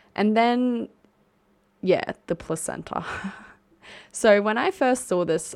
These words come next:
I was sort of a bit, like, not gonna lie, thrown the fuck off, because I was like,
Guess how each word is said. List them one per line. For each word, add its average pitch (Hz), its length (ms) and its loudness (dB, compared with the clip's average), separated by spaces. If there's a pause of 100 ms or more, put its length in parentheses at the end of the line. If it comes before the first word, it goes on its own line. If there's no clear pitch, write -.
I 175 100 4
was 180 140 -2
sort 185 240 -2
of 208 140 -2
a 208 80 -6
bit, 175 320 -2 (100)
like, - 500 -10 (520)
not 202 140 -4
gonna 180 180 -6
lie, 151 320 -6 (120)
thrown 180 400 -4
the 156 80 -8
fuck 160 340 -6
off, - 340 -6
because 170 260 -4
I 170 100 0
was 170 240 -6
like, 160 300 -6